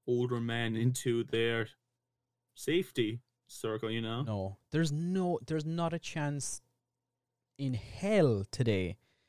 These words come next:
Speaker 2: that if your seventeen-year-old son came home and said, "Hey, what have you been doing all today, the last couple of days, son?" "Oh, I've just been hanging out in this old Japanese man's house.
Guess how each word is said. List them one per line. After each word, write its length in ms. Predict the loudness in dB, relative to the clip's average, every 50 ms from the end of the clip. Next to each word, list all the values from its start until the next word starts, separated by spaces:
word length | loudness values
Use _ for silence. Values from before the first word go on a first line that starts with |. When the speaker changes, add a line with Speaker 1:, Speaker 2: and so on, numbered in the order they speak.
| _ _ _ _
Speaker 2:
that 180 | 2 2 2 4
if 420 | 4 2 2 2 -2 -14 -20 -20 _ _ _ -4
your 480 | 2 4 6 6 8 6 6 4 0 -2 _ _ _ _ _
seventeen-year-old 880 | -6 0 2 2 2 2 0 0 0 0 0 2 2 4 4 4 4 2
son 440 | 0 -2 -2 -2 -2 -2 -4 -6 -10 -10 -8
came 240 | -4 -4 -4 -4 -4
home 220 | -4 -4 -4 -4
and 100 | -4 -4
said, 180 | -4 -2 -2 0
"Hey, 380 | 2 4 4 4 4 2 0 -4 _ _ _ _ _ _ _ _ _ _ _ _ _ _
what 140 | -2 0 0
have 80 | 2 2
you 40 |
been 100 | 0 0
doing 200 | 2 4 4 6
all 180 | 6 6 6 4
today, 260 | 4 2 0 0 0 -4 -12 -20 _ _ _ _ _ _ _
the 60 | 0
last 340 | 2 2 2 2 0 -4 -10 _ _ _ _ _ -20 -8 -4
couple 200 | -4 -2 -2 0
of 40 | 0
days, 160 | 0 0 0
son?" 180 | -2 -2 -2 -2 0
"Oh, 160 | 2 2 2
I've 100 | 2 2
just 240 | 0 -4 -6 -4 -2
been 300 | -2 0 -2 -2 -4 -4
hanging 360 | -2 -2 0 0 2 2 2
out 180 | 2 2 0
in 280 | -2 -4 -4 -4 -4 -4
this 300 | -4 -4 -4 -4 -8 -12 -12 -8
old 280 | -4 -2 -2 -2 -2 -2
Japanese 420 | -2 -2 -4 -2 -4 -6 -6 -4
man's 260 | -4 -6 -6 -4 -4 -4
house. 300 | -4 -4 -4 -6 -12